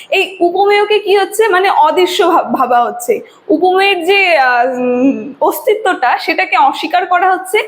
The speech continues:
এবং সেটা সম্পূর্ণ কোথায় চলে যাচ্ছে, এই উপমানের দিকে চলে যাচ্ছে। এটাই চলে আসে এই অপিহূতি অলংকারে, মানে উপমানকে, আম, অস্বীকার করা হয় এবং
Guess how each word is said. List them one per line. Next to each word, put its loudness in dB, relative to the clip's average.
এবং 2
সেটা 0
সম্পূর্ণ 0
কোথায় 0
চলে 0
যাচ্ছে, 0
এই -2
উপমানের 0
দিকে 0
চলে 0
যাচ্ছে। -2
এটাই 0
চলে 0
আসে 0
এই 0
অপিহূতি 0
অলংকারে, -2
মানে 0
উপমানকে, 0
আম, 0
অস্বীকার 0
করা 0
হয় 2
এবং 0